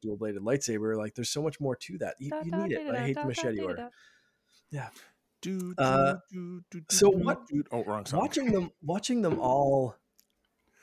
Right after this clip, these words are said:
Speaker 1: like that, all at once, very quick succession, what was your instant favorite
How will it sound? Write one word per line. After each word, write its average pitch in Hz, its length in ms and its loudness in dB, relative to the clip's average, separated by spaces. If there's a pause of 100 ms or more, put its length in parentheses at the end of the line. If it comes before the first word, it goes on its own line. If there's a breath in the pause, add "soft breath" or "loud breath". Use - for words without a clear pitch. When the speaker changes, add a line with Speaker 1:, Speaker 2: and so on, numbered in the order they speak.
(120)
Speaker 1:
like 127 380 -2
that, 110 320 2
all 156 240 2
at 135 100 -2
once, 127 300 -2
very 139 260 2
quick 147 300 -2
succession, 117 720 -2 (1300 soft breath)
what 160 220 4
was 254 160 0
your 233 300 0 (380)
instant 190 500 -2
favorite 131 600 -2